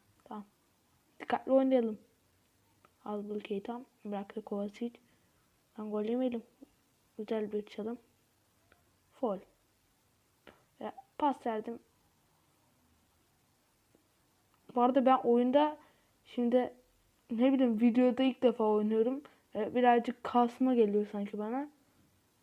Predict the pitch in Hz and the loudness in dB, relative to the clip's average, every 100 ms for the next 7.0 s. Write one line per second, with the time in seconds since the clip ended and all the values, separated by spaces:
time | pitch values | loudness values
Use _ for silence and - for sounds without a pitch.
0 | _ _ _ - 294 294 311 302 302 294 | _ _ _ -8 -6 -2 0 2 2 0
1 | 294 - 294 277 349 349 320 359 381 294 | -2 -4 -4 -2 0 2 4 2 0 -2
2 | - _ _ _ _ _ _ _ _ - | -6 _ _ _ _ _ _ _ _ -6
3 | - 262 294 294 294 262 285 277 285 285 | 2 6 6 4 0 2 4 8 6 6
4 | 277 277 254 285 277 - 277 302 302 311 | 6 4 4 2 2 0 0 2 2 2
5 | 233 190 - 226 - 240 233 226 - _ | 2 -2 -6 -12 -6 -2 0 -2 -6 _
6 | - 240 233 240 240 233 226 226 - | -4 0 2 2 4 4 4 0 -2